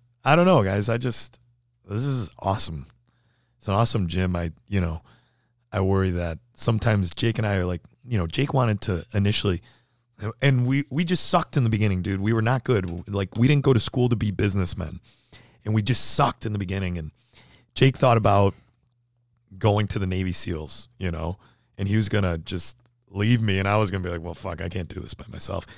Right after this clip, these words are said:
Or at least I thought I could. And then I would have realized very soon, like,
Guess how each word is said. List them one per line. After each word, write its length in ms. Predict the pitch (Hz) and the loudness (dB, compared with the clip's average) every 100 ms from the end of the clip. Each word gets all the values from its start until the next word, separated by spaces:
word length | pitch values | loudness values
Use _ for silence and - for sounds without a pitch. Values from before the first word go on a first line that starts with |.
| - - _ | -20 -20 _
Or 140 | 120 | 4
at 80 | 110 | 4
least 200 | 120 - | 4 0
I 40 | 87 | -2
thought 260 | - 98 95 | 2 4 4
I 80 | |
could. 380 | 87 - 98 113 - - _ | 2 4 4 2 -4 -20 _
And 120 | 127 123 | 2 4
then 80 | |
I 40 | 120 | 6
would 140 | 110 | 6
have 80 | 101 | 6
realized 280 | 104 95 85 | 4 2 0
very 180 | 92 85 | -2 -2
soon, 200 | - 85 | -6 -8
like, 160 | 80 | -12